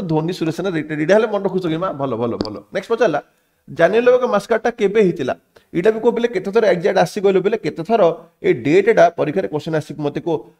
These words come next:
ଆଉ ଲାଇକ୍ ଟିକେ ମାର ପିଲେ, ମୋତେ ଲାଇକ୍ ଟିକେ କମ୍ ମାରିଲେ ଟିକେ କଷ୍ଟ ଟିକେ ଲାଗେ। ଲାଇକ୍ ଟିକେ ମାରିବାର ଅଛି ଟିକେ, ଯେତେ ଜଲ୍ଦି ଲାଇକ୍ ଟିକେ ମାରୁଛ ଲାଇକ୍ ଟିକେ ମାର। ଅଭିଷେକ ବାବୁ ଟିକେ ଲାଇକ୍ ଟିକେ ମାର ବାପା। ଦେବାଶିଷ ବାବୁ ଲାଇକ୍ ଟିକେ ମାର, ଆର ଆନ୍ସର କ'ଣ ଆମକୁ ଜାନୁଆରୀ ମସ୍କଟ ଆମର କେବେ ହେଇଥିଲା? କେବେ ହେଇଥିଲା କୋଉ ବେଳେ ଜାନୁଆରୀ ମସ୍କଟଟା?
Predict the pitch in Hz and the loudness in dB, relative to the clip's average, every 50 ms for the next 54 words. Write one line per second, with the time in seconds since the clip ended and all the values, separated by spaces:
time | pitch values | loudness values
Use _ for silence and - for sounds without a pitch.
0 | - - 202 190 147 135 139 180 226 233 - 247 - 233 220 196 202 208 214 180 | 0 2 2 2 4 4 4 4 4 2 0 -2 0 0 2 2 4 4 4 2
1 | 190 233 233 180 180 214 185 151 143 165 185 - 214 214 208 208 175 185 190 196 | 2 -2 -2 -4 -4 -4 -2 0 0 0 0 0 -2 -4 -2 -2 0 0 0 0
2 | 196 202 196 226 220 - 139 - - 185 165 147 139 123 117 110 113 110 107 123 | 0 0 0 -2 -2 -2 -4 -2 -2 0 0 0 0 0 0 -2 -2 0 2 2
3 | 175 202 - 214 208 220 190 147 143 165 165 147 131 - - 131 117 90 - - | 2 2 0 -4 -6 -4 -4 -2 0 0 2 0 0 -4 -8 -12 -12 -12 -10 -6
4 | 117 147 147 - 147 147 147 170 196 170 147 151 147 180 165 175 190 208 151 143 | -6 -6 -6 -4 -2 -2 -2 0 0 0 0 0 0 -2 -6 -6 -4 -4 -2 -4
5 | 147 - 156 143 127 117 104 - _ _ _ _ _ _ _ _ _ _ _ - | -4 -4 -6 -4 -4 -4 -6 -8 _ _ _ _ _ _ _ _ _ _ _ -4
6 | - 139 156 185 180 226 208 220 220 226 214 226 208 160 170 208 208 233 214 220 | -4 0 0 0 0 2 2 2 0 2 2 2 2 4 2 2 2 -2 -2 0
7 | 196 180 180 165 143 - 180 269 311 - _ _ _ _ _ _ _ _ _ _ | 0 2 2 2 2 2 0 0 -2 -4 _ _ _ _ _ _ _ _ _ _
8 | _ _ _ _ _ _ _ _ _ _ _ _ _ _ _ - 117 139 156 180 | _ _ _ _ _ _ _ _ _ _ _ _ _ _ _ -4 -2 0 2 2
9 | 190 214 214 220 220 180 156 165 175 170 196 185 208 196 202 233 226 214 - - | 2 2 4 4 4 4 4 2 2 2 0 -2 0 0 0 0 0 0 0 0
10 | 156 170 175 160 156 180 165 170 165 165 165 160 165 165 165 - - _ _ _ | 0 0 0 0 -2 -4 -4 -2 -2 -2 -2 -4 -6 -8 -10 -14 -20 _ _ _
11 | _ _ _ _ - 143 147 165 196 214 220 220 202 196 - - 226 208 196 220 | _ _ _ _ -2 0 2 2 4 4 4 2 2 -2 0 0 0 0 0 0
12 | 233 226 - 208 185 202 196 170 - 139 131 127 - - 151 - - 170 151 156 | 0 0 0 0 4 4 4 4 4 2 -2 -2 -2 -2 -4 -2 0 -2 -2 0
13 | 175 180 180 165 180 165 170 160 160 160 165 165 160 156 - 165 147 160 | 0 -2 -2 -2 -4 -4 -4 -2 -2 -2 -2 -2 -2 -4 -4 -6 -6 -6